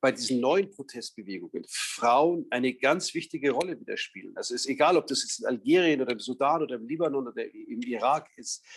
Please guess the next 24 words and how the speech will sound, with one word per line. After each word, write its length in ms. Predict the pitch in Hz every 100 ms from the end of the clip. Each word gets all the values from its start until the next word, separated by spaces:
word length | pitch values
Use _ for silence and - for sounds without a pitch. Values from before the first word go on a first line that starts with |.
| - _ -
Es 180 | 135 147
ist 320 | 151 - _ -
unglaublich 720 | 233 202 - 151 147 139 -
auffällig, 600 | 143 151 - 104 98 - _ _ _ _ _ _ -
ähm, 640 | 123 120 117 113 107 - _ _ _ _ _
wie 180 | 156 190
viele 320 | - 175 156
junge, 380 | 139 143 147 -
vor 160 | -
allem 140 | 131 139
junge 260 | 131 160
Frauen 460 | 135 - 101 92 90 _ _ _ - - _
an 120 | 120
dieser 180 | 113 123
Protestbewegung, 880 | - 107 104 - - - 98 90 -
äh, 280 | 101 101 90
teilnehmen. 540 | - 98 92 90 87 - - - -
Es 180 | 143
ist 260 | 175 - -
auch 300 | 135 180 - -
auffällig, 640 | 165 - 165 175 170 -
dass 520 | 143 143 - - - _ _ _ _ _ _ _ -
das 300 | 127 - -
einzige 800 | 135 156 - 165 139 143 139